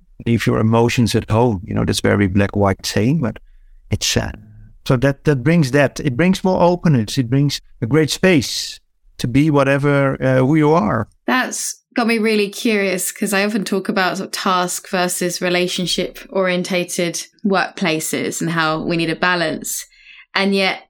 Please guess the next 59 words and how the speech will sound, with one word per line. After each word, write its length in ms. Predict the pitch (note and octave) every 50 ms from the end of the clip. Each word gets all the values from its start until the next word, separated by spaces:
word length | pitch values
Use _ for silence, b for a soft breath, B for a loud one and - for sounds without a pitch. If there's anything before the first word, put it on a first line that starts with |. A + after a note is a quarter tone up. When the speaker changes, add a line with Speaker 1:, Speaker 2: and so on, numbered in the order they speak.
| _ -
Speaker 2:
so 240 | G#3+ - - G#3+ G#3+
often 280 | A#3 A3+ - A3+ G3
as 100 | F3+ F3
coaches, 640 | - - - C4 A3 G#3 - - - F3+ E3+ E3+ -
we 140 | G#3 G#3 A3
might 220 | A3+ G#3+ G3+ -
be 100 | - G3+
meeting 800 | G3 G3 G3+ G#3 A3 A3+ G#3+ G#3+ - - A#3 G3+ F#3 F3+ F3 - -
those 220 | - F3+ F3+ F3+
industries 800 | A#3 A#3+ A3+ G#3+ G#3+ - - F3+ D#3 C#3 D#3+ F3 F#3+ F#3 - - - b b b b b b b b b b
with 160 | A3 A3+ A3
that 180 | A3+ A3 - G#3
sort 180 | - A3+ G#3+
of 60 | - -
task 640 | - - - A#3+ A3+ G#3+ G#3 G3+ G3 - - - -
orientated 540 | G#3 G#3 G3 G3 G3 - A3 F#3+ F#3+ F3 F#3+
approach 400 | F#3+ - - A#3 G3+ G#3 - -
on 100 | F3 D#3+
because 240 | F#3 - - G3+
that's 220 | G#3 G#3 - F3+ -
the 100 | - G3+
language 460 | G3 F#3+ F#3+ F#3+ F#3 F#3+ F#3 F3+ -
they 160 | - F#3 F#3
know. 400 | G#3 C4 F4 D4 F3 G#2 F2+ - A#2
Speaker 1:
Yes. 240 | A#2 G#2 F#2+ - - - _ _
Speaker 2:
But 120 | - A#3+ A3+
then 160 | C4+ C4+ C4
we're 80 | C4 B3+
not 220 | B3 A3+ - G#3
showing 340 | - - B3+ A#3+ A#3 A3 A3
them 120 | G#3+ G3+ G3+
a 60 | G3+
different 400 | G3+ A#3+ B3 A#3+ - G#3+ - G3
way, 300 | G#3 A#3 A3+ G#3 F#3+ F#3
and 300 | F3+ F3+ F3+ F#3+ G#3+ - - _ _ _ _ _ _ _
you're 160 | G#3 G#3+ G#3+
kind 160 | G#3+ A#3+ A#3 A3+
of 120 | G#3+ G3
modeling 560 | G#3+ G#3 A3 A3+ G3 G3+ G#3 G3+ F#3 F#3 F#3
the 100 | F3+ F#3+
work 380 | F3 F#3+ G3 F#3+ F#3 F3+ - G3
and 100 | F#3+ F#3+
showing 320 | - - G#3+ G#3+ G3+ G3
them 120 | F#3 F3 E3+
the 40 |
work 260 | D#3+ E3 E3 - - -
just 240 | - G3 G3 -
by 340 | - G3 F#3 F3+ F3+ F3 - -
the 60 | F#3
way 180 | F3+ F#3 F3 F3
you 120 | E3+ F3
show 260 | E3+ - F#3 F3 E3+
up 100 | - -
with 160 | - F3 F3+ F#3
your 140 | F3 E3
co-lead 600 | E3 - - F3 E3+ E3 E3 E3 D#3+ D#3+ D3+ D3
or 100 | D3 C3+
your 120 | C#3 C3 D#3
team. 520 | - - G3 E3 - - - - F#3 -